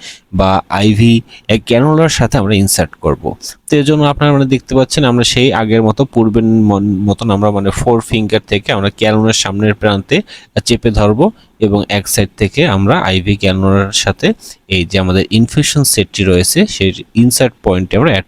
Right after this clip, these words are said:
করে দেব। তো just এই ছিল আজকের ভিডিও। আশা করি আপনারা মানে বুঝতে পারছেন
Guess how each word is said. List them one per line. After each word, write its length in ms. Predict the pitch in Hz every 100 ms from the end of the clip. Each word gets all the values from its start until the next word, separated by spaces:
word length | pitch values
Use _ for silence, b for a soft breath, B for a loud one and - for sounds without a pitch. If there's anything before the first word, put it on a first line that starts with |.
| -
করে 160 | 65
দেব। 300 | 67 76 76 - B B _ -
তো 160 | 160
just 440 | 143 147 147 - -
এই 160 | - 123
ছিল 280 | - 123 120
আজকের 300 | 113 - 117
ভিডিও। 440 | 107 107 113 175 -
আশা 280 | - 92 -
করি 120 | 98
আপনারা 260 | 98 - 98
মানে 140 | 95 -
বুঝতে 280 | 98 -
পারছেন 340 | 107 95 -